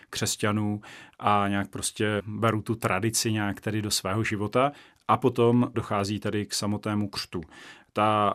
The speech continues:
událost, eh, je vlastně nejčastěji podle křesťanské tradice při té velikonoční vigílii, což je tedy Bílá sobota v noci,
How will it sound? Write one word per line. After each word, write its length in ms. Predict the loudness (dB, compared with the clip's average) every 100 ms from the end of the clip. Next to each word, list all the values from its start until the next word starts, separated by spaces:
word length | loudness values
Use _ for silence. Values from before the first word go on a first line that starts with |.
| -2
událost, 760 | 2 4 6 4 0 -4 -2
eh, 400 | 0 2 2 0
je 180 | 2 0
vlastně 600 | 0 -2 -2 0 0 0
nejčastěji 1000 | -2 -2 0 0 0 -2 0 0 -2 -4 -12 -20 -20 -8
podle 220 | -4 -4
křesťanské 580 | -4 -6 -4 -2 -2 -2
tradice 680 | -2 -2 -2 -4 -2 -2 -4
při 180 | -8 -10
té 540 | -8 -6 -4 -2 -6 -8
velikonoční 680 | -4 -4 -2 0 0 0
vigílii, 500 | -2 -2 -6 -4 -8
což 280 | -8 -8 -6
je 60 | -6
tedy 380 | -4 -2 -2 -6
Bílá 340 | -2 0 0
sobota 420 | 0 -4 -4 -6
v 100 | -4
noci, 440 | -6 -4 -4 -4